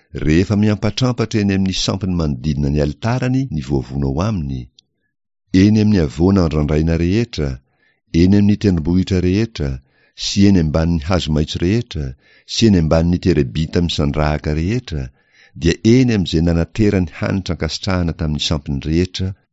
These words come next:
hainjotro aminy ny tanako. Ary ny tany any amin'ny fonenany rehetra, dia hataoko lao sy foana mihoatra noho ny hefitry Dibla.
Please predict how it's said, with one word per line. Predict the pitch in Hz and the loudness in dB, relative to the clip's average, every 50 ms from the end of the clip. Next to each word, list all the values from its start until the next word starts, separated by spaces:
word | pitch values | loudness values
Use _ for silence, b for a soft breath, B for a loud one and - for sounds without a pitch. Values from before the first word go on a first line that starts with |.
| _ _ _ _ _ _ _ _ _ | _ _ _ _ _ _ _ _ _
hainjotro | - - 80 82 80 78 69 - - - - 107 107 | -6 -2 0 2 2 2 0 -2 -4 -2 0 0 0
aminy | 104 101 87 76 69 | 2 0 0 0 -2
ny | 65 67 | -2 -2
tanako. | - 104 104 92 76 65 64 - - - - - _ _ _ _ _ _ _ _ _ _ _ - | -2 -2 0 0 -2 -4 -6 -10 -16 -20 -20 -20 _ _ _ _ _ _ _ _ _ _ _ 0
Ary | 82 87 87 87 | 2 2 4 2
ny | 90 90 - _ | 2 0 0 _
tany | 120 117 120 117 117 | 0 2 2 4 4
any | 107 101 98 | 4 4 2
amin'ny | 92 92 90 87 - | 2 2 0 -2 -2
fonenany | - 98 92 90 90 87 85 85 78 | -2 0 0 2 2 2 0 0 0
rehetra, | 85 87 92 117 143 151 147 - 101 82 71 64 b b b b b b b _ | 0 0 2 2 2 0 0 -2 -2 -2 0 -2 b b b b b b b _
dia | 87 85 78 85 | -2 0 0 0
hataoko | 92 - - 95 90 - 85 | -2 0 0 0 0 0 -2
lao | 85 80 87 92 107 120 117 | 0 2 2 2 2 2 0
sy | 113 - - - | 0 -4 -6 -10
foana | - - - - 123 127 139 143 139 135 | -10 -14 -4 -2 0 0 2 0 0 0
mihoatra | 110 85 80 80 80 80 - 78 | 0 2 4 4 2 2 0 0
noho | 76 78 73 | 0 0 0
ny | 73 71 71 | 2 0 0
hefitry | - - - - 62 | -2 -4 -8 -12 -8
Dibla. | 58 67 65 57 57 67 71 | -6 -6 -6 -4 -4 -4 -4